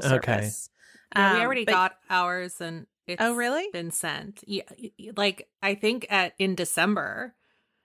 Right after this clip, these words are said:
Speaker 1: Oh, wow. That's California
Speaker 2: Wow.
Speaker 1: for ya.
Speaker 2: Yeah,
Speaker 3: I
Speaker 2: we
Speaker 3: know,
Speaker 2: have
Speaker 3: we're,
Speaker 2: not gotten
Speaker 3: we're,
Speaker 2: ours
Speaker 3: uh,
Speaker 2: here.
Speaker 3: you know, just all about preparedness <laughs> over here, I guess.
Speaker 2: <laughs> I guess you have
Speaker 3: It's a
Speaker 2: to
Speaker 3: big
Speaker 2: be.
Speaker 3: state, to be fair. It probably takes longer
Speaker 2: Yeah.
Speaker 3: to count.
Speaker 1: Mm.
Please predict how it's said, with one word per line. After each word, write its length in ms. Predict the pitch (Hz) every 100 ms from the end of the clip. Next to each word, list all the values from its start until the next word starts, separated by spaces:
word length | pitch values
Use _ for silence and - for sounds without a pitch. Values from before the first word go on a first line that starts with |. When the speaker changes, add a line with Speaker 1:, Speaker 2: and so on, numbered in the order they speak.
| -
Speaker 1:
Oh, 160 | 131 165
wow. 280 | 123 151 - _ _
That's 180 | 127 -
California 640 | 165 151 202 247 220 165
Speaker 2:
Wow. 40 | 101
Speaker 1:
for 140 | 131
ya. 180 | 127 127 - _ _ _ _ _ _ _ -
Speaker 2:
Yeah, 160 | 220
Speaker 3:
I 20 | 208
Speaker 2:
we 60 |
Speaker 3:
know, 60 | 208 214
Speaker 2:
have 160 | 208 190
Speaker 3:
we're, 80 | 196
Speaker 2:
not 200 | 202 220
gotten 180 | 196 196
Speaker 3:
we're, 60 |
Speaker 2:
ours 240 | 196 202 190
Speaker 3:
uh, 340 | 190 180 180
Speaker 2:
here. 60 | -
Speaker 3:
you 140 | 208
know, 240 | 202 190 185
just 380 | 196 196 - - _ _
all 140 | 196
about 240 | 196 190 180
preparedness 600 | 208 214 196 180 202 -
<laughs> 80 | -
over 200 | - -
here, 260 | 143 - -
I 80 | 202
guess. 460 | 180 320 190 - 170
Speaker 2:
<laughs> 140 | 240 - - _ - - -
I 40 |
guess 180 | 208 233
you 100 | 269
have 120 | 220 185
Speaker 3:
It's 100 | -
a 40 |
Speaker 2:
to 60 | 381
Speaker 3:
big 140 | 381
Speaker 2:
be. 120 | - -
Speaker 3:
state, 360 | 240 196 170
to 100 | -
be 120 | 185 180
fair. 240 | 175 170
It 20 |
probably 240 | 180 202 185
takes 240 | 180 165
longer 200 | 185 180
Speaker 2:
Yeah. 60 | 180
Speaker 3:
to 60 |
count. 400 | - - 101 117 120
Speaker 1:
Mm. 360 | 120 113 107